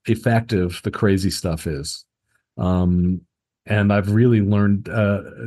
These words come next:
like, gone a step further, uh, from, from playing with you, uh, particularly in the importance of, of laying back, how, how powerful things sound when you're not constantly on top of the beat,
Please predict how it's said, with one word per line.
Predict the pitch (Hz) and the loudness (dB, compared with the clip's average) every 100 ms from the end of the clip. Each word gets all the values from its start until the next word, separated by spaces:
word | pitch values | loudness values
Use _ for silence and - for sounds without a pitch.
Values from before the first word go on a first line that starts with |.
| 110 | -8
like, | 107 101 | -2 -2
gone | 98 104 101 | 0 0 0
a | |
step | - - 104 | 0 -2 -2
further, | - 117 120 110 101 - _ _ _ _ - | 0 2 4 4 2 -2 _ _ _ _ -4
uh, | 101 98 85 | -2 0 -4
from, | - 101 101 | -2 2 2
from | 85 113 101 | 0 0 0
playing | - 110 104 | 2 2 2
with | 95 | 2
you, | 98 127 139 101 95 95 _ _ _ _ _ | 2 2 4 2 0 -4 _ _ _ _ _
uh, | 107 104 98 - _ _ _ _ - | -2 -2 -2 -6 _ _ _ _ -6
particularly | 131 117 113 | -2 2 4
in | 107 | 4
the | 104 | 4
importance | 98 - 110 95 98 | 2 2 0 -2 -4
of, | 101 101 | -4 -4
of | 101 98 | -2 0
laying | 104 104 98 | 2 2 2
back, | 98 120 98 95 - - _ _ _ _ _ _ _ - | 2 2 2 -2 -8 -18 _ _ _ _ _ _ _ -6
how, | - 110 110 104 - _ | 0 2 2 0 -4 _
how | - 113 110 | -4 -2 -4
powerful | - 120 123 113 - 104 101 98 - _ _ | -4 0 2 2 2 0 0 -4 -10 _ _
things | - 120 98 98 | -2 2 2 2
sound | - 120 107 92 92 104 - _ _ _ _ | 2 2 2 2 0 -2 -4 _ _ _ _
when | 101 101 95 98 - | 0 2 4 2 -2
you're | 104 101 | 0 2
not | 104 104 | 2 0
constantly | - 107 - 110 101 | 0 0 2 0 0
on | 98 | 0
top | 101 104 92 | -2 -2 -2
of | 90 | -4
the | |
beat, | 85 110 113 | -2 0 0